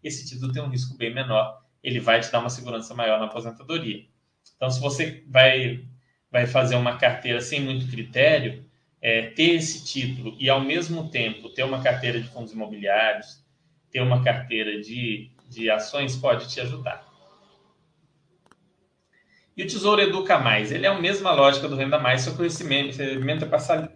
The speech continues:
parcelado apenas por cinco anos. Ele as pessoas fazem pra pagar os estudos da criança, né?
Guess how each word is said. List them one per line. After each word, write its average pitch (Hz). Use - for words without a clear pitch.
parcelado 143
apenas 151
por 160
cinco 170
anos. 143
Ele 170
as -
pessoas 180
fazem 170
pra 170
pagar 165
os 165
estudos 165
da 180
criança, 143
né? 123